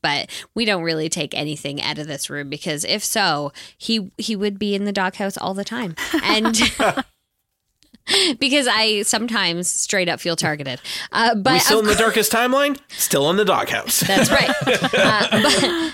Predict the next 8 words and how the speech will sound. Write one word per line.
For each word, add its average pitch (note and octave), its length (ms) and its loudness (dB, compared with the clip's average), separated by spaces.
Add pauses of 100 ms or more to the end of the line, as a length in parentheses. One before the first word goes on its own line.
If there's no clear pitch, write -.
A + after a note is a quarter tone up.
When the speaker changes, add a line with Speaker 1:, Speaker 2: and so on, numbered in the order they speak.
(100)
Speaker 1:
uh, G3+ 260 2
but C#4+ 200 2
generally D4 500 0
not. F3+ 380 0
We G#3+ 240 0
take, G3 720 -2
like, F3+ 220 -2 (600)
f-, - 100 -12